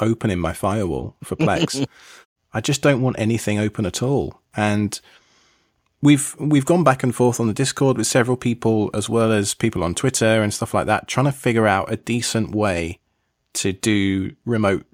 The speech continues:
access for Jellyfin. And there are lots of different ways you could skin that particular turkey if you wanted to, but none of them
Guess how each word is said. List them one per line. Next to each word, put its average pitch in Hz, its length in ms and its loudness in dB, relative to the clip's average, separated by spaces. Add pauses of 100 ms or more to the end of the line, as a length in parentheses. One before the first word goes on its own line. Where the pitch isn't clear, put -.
(320)
access - 460 -4
for - 100 -6
Jellyfin. 98 580 -2 (160)
And 117 380 -2 (920)
there 160 460 0
are 151 80 6
lots 185 300 4
of 170 80 2
different 156 260 2
ways 139 300 4
you 135 140 0
could 135 540 2
skin 110 440 0
that - 200 -4
particular - 460 -4
turkey 85 480 -4
if 90 140 -8
you 98 80 -2
wanted 98 320 -4
to, 80 320 -6 (240)
but 120 200 0
none 135 240 4
of 165 100 6
them 123 400 2